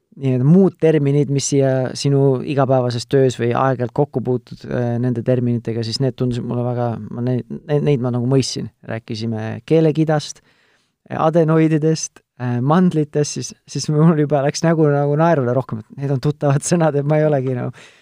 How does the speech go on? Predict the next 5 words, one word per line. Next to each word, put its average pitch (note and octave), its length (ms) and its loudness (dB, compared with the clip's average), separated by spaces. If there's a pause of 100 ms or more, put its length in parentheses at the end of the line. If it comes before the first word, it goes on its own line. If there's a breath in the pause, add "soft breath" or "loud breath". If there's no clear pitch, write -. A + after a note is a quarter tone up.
(200 loud breath)
nii, D3+ 320 2
äh, B2 580 -4 (100)
sellises A#2+ 480 -4
teadmatuses, B2+ 720 -2
äh, A#2+ 120 -2